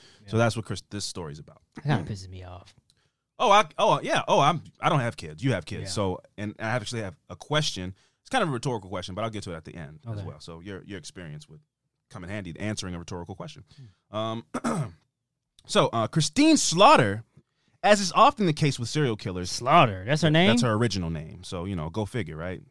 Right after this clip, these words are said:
Speaker 1: You know, it's already, the, the signs were already there.
Speaker 2: Yeah.
Speaker 1: Um, Christine Slaughter, as is often the case with serial killers,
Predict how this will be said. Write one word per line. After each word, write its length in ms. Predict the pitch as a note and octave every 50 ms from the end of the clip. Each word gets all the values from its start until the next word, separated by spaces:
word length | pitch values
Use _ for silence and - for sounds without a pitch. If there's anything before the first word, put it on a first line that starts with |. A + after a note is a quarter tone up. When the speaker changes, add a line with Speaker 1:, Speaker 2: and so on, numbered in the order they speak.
| _ _
Speaker 1:
You 60 | F2
know, 140 | D#2+ D#2+ E2
it's 100 | E2 F2
already, 300 | F2 F2 F2 F2+ F2 F2
the, 140 | D#2 F2 E2
the 120 | D#2+ E2+
signs 380 | - - A#2 A2 G#2 G2 F#2 F#2+
were 100 | F#2 F#2
already 240 | F#2 F#2 F#2+ F#2
there. 280 | F2+ G#2+ A#2+ F2+ - - B2
Speaker 2:
Yeah. 220 | A#2+ G#2+ G2+ F2+ - - _ _ _ _ _
Speaker 1:
Um, 380 | G2 G#2 G#2 G#2 G2+ G2 G2 D#2+
Christine 460 | - - C4 C4+ - - C4+ D4 D4 -
Slaughter, 540 | - G3 G#3 A3+ A3 G3+ D#3 A#2 A2 A#2+ - -
as 240 | D3+ F3+ G3 G3+ G3
is 100 | F3+ E3
often 460 | C#3+ D#3+ E3+ F#3+ - - D#3 D3 C#3
the 40 | B2+
case 300 | - D#3 D3 C#3 - -
with 140 | A#2 - -
serial 320 | - F3 F3+ D#3+ A#2+ G#2
killers, 420 | - - F#2+ F2 F2 E2+ E2+ -